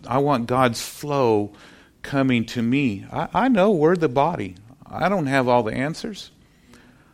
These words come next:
I, I know that there's things that, that's supplied from every part of the body that I need to receive from,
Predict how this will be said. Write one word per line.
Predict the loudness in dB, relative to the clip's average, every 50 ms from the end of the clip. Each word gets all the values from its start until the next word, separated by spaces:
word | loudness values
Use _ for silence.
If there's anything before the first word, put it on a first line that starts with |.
| _ _ _ _ _ -20 _
I, | 2 6 8 8 8 8 6 6 6
I |
know | 6 4 4 4 6
that | 4 2 2 4
there's | 2 2 2 0
things | -2 -2 0 0 0 2
that, | 0 0 0 0 -10 -16 -16 -20 -16 -2 2
that's | 2 2 2 2
supplied | -4 -4 -2 -2 -4 -4 -4 0 4 6 6 8 6 6 4 2
from | -2 -6 -4 -4 -4 -4 -2
every | 0 0 2 2 0 -2
part | -4 -4 -6 -2 -2 0 0
of | 0 -2
the | -2
body | -2 -2 -2 -2 0 -2 -2 -4
that | -2 -4 -4 -4
I | -2 -2 -2
need | 0 0 0 -2 -2 -2 -4
to | -8 -8
receive | -8 -8 -8 -8 -10 -12 -12 -12 -14
from, | -16 -20 -18 -18 -18 -20